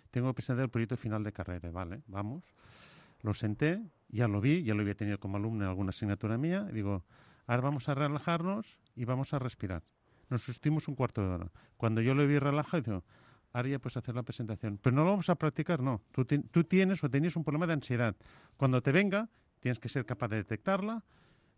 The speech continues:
te paras, cierras los ojos y vas contando respiraciones. Porque el conocimiento ya lo tienes. Lo que pasa es que los nervios, la ansiedad, te impide,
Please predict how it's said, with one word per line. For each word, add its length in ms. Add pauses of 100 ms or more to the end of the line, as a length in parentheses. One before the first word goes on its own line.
te 140
paras, 380
cierras 260
los 160
ojos 320
y 100
vas 280
contando 420
respiraciones. 760 (560)
Porque 200
el 80
conocimiento 480
ya 100
lo 100
tienes. 520
Lo 160
que 100
pasa 220
es 40
que 100
los 160
nervios, 360
la 80
ansiedad, 460
te 80
impide, 580